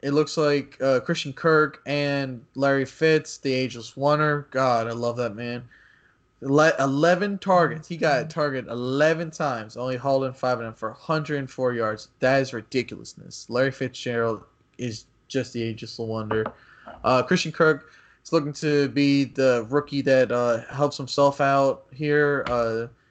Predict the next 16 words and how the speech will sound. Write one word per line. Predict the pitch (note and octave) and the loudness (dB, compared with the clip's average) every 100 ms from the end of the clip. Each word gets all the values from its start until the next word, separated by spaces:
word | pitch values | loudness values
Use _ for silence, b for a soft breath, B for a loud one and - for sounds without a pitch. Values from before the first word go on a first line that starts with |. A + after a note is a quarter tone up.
| _ - | _ -2
eight | D#3 D3+ | -2 2
targets, | D#3+ D3 D3+ - | 2 2 0 -2
six | D3 - | -4 -4
receptions, | C#3+ D3+ C#3 D3+ C3+ | -2 -2 -2 -6 -10
a | A#2+ | -8
hundred | D#3 C#3+ D3 | -8 -4 -4
and | C3 | -4
fourteen | - D3 F#3 D3 C3 | -2 -2 -2 -8 -4
yards. | C3 C3+ C3+ C3+ - - | 2 4 4 0 -6 -16
He | B2 C3 | -8 -8
seems | - C3+ B2+ | -6 -8 -8
to | A#2 | -8
be | A#2+ A#2+ | -4 -4
the | |
go-to | A2+ B2 A#2+ - B2+ A#2+ B2 _ _ | -2 -2 -2 -4 -4 -4 -8 _ _
for | - C#3 A2+ | -6 -4 -4